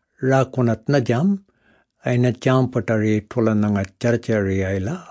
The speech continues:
apujamala, apudangwalchak ngiyaka aranajaida.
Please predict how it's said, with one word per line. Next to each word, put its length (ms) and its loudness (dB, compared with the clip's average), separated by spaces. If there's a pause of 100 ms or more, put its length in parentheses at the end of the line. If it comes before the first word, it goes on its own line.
apujamala, 760 0 (360)
apudangwalchak 1040 0
ngiyaka 500 2 (300)
aranajaida. 880 -2